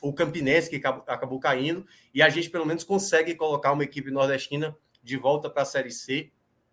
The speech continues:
e pelo menos isso a gente conseguiu para o próximo ano. Então, Maranhão, queria que você falasse um pouco também dessa matéria, né, do,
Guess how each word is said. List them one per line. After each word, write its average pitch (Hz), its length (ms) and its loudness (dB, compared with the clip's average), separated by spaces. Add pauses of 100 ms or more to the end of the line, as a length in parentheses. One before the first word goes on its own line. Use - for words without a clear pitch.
(220)
e 123 60 -20
pelo 139 240 0
menos 143 320 0
isso 147 260 -6 (280)
a 120 120 -2
gente 135 260 -2
conseguiu 135 640 -4 (240)
para 131 160 2
o 131 40 -6
próximo 135 440 2
ano. 101 160 -2
Então, 185 240 4
Maranhão, 127 340 4
queria 160 200 -2
que - 80 -8
você 190 100 -6
falasse 170 420 4
um 143 60 -6
pouco 165 240 -6
também 143 480 0 (320)
dessa 135 280 0
matéria, 147 520 4
né, 135 160 2
do, 156 320 -4